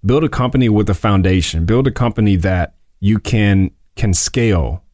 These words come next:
and have some infrastructure and that you can build things on top of, right? Um, your personal brand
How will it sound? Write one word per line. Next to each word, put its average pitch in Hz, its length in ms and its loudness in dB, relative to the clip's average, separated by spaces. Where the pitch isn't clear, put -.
and 98 140 2
have 101 340 0
some 98 260 -2
infrastructure 101 840 -2
and 98 160 0
that 92 260 -2
you 107 80 0
can 95 200 0
build 104 320 0
things 98 260 2
on 92 160 2
top 98 320 -4
of, 60 400 -6
right? 87 260 -4
Um, 95 320 2
your 95 160 0
personal 123 420 -2
brand 90 640 2